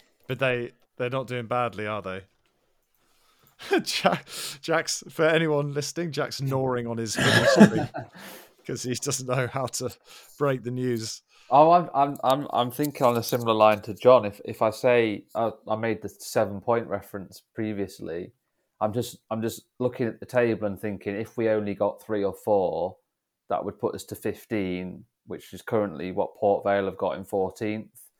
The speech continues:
Speaker 2: So you'd be sitting in four games' time saying we're still only as high, as maximum as high we could be would be fourteenth.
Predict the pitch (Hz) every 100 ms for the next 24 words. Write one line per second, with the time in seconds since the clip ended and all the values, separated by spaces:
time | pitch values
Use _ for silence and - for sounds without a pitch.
0 | _ _ - 107 104 92 101 - 113 101
1 | 101 98 - _ _ _ 107 - 113 107
2 | 107 101 98 92 - 110 104 98 87 95
3 | 92 _ _ _ - 98 95 92 90 -
4 | _ _ _ _ _ _ _ _ _ -
5 | 104 - 117 98 95 95 92 92 92 -
6 | _ _ _ _ 107 - 110 101 - 110
7 | 110 117 - - 110 104 101 - 107 101
8 | 95 - - 104 95 92 95 104 98 -
9 | 107 107